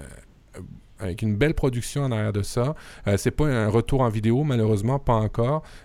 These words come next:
mais c'est un retour audio et chaque épisode de podcast de Lifehacker maintenant est sous une thématique et c'est super intéressant. Ils ont vraiment, vraiment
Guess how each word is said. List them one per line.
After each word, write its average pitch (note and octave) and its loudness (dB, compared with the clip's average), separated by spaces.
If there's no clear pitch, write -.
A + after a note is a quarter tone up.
mais G#2 2
c'est - 0
un G#2 4
retour C3 4
audio A#2 2
et G#2+ 2
chaque - 0
épisode A#2+ 0
de A2+ 0
podcast A#2+ 0
de G#2+ 2
Lifehacker A#2 0
maintenant A2+ -4
est G#2 2
sous D#3+ 2
une C3+ 2
thématique B2 0
et G#2 -2
c'est - -4
super D3 0
intéressant. A2 -2
Ils A#2 0
ont G#2 0
vraiment, B2+ 0
vraiment A#2+ 0